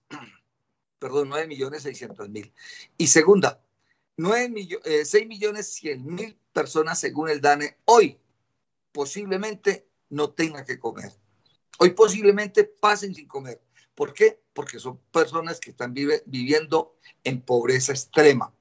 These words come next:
con ciento cuarenta y cinco mil pesos al mes. Entonces, ya para ir cerrando,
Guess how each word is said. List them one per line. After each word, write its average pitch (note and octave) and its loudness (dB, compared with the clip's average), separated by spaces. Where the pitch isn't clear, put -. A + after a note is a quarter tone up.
con C3 -2
ciento D3 -2
cuarenta B2 -4
y A#2 -8
cinco A2+ -10
mil D#3+ -2
pesos C3+ 6
al A2 -6
mes. - -16
Entonces, - -16
ya D#3+ 2
para F#3+ 4
ir D#3+ 0
cerrando, A#2 -8